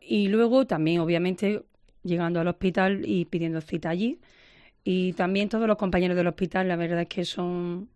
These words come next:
tanto desde el administrativo hasta el médico de urgencias, todos mis propios compañeros cirujanos, todos nos vamos, eh, en-, compenetrando en equipo para que a cada paciente le llegue la subespecialidad que está, en la que está dedicado.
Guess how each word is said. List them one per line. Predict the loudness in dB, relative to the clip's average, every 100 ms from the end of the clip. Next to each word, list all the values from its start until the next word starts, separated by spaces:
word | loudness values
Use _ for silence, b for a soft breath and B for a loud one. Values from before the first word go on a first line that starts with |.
| _
tanto | -8 -8 -4 -2
desde | 0 0
el |
administrativo | 0 0 -2 -2 -4 -2 -2 -2 -4 B B B B
hasta | -6 -6 -2 -2 0
el | 0
médico | 0 0 -2
de |
urgencias, | -2 -2 -4 -2 -2 0 -2 -4
todos | 0 2
mis | 2 2
propios | 0 0
compañeros | -2 -2 0 0 -2
cirujanos, | -4 -2 -4 -2 -4 -2
todos | -2 0
nos | 0 -2 -2
vamos, | -2 0 -2 -6 b b b b b -10
eh, | -4 -2 0 -2 -4 -6 -12 -12
en-, | -10
compenetrando | -4 -2 2 2 2 0 2
en | 2
equipo | 2 0 0 0
para | 2 0 0
que | 0
a | 0
cada | 0 -2
paciente | -2 -4 -4 -2 0
le | 0
llegue | 0 0 0 -2
la | -4 -4
subespecialidad | -2 -2 -2 -2 0 2 2 0
que | -4
está, | -4 -4 -2
en | -2
la | -4
que | -4
está | -4 -2
dedicado. | 0 -2 -2 -6 -8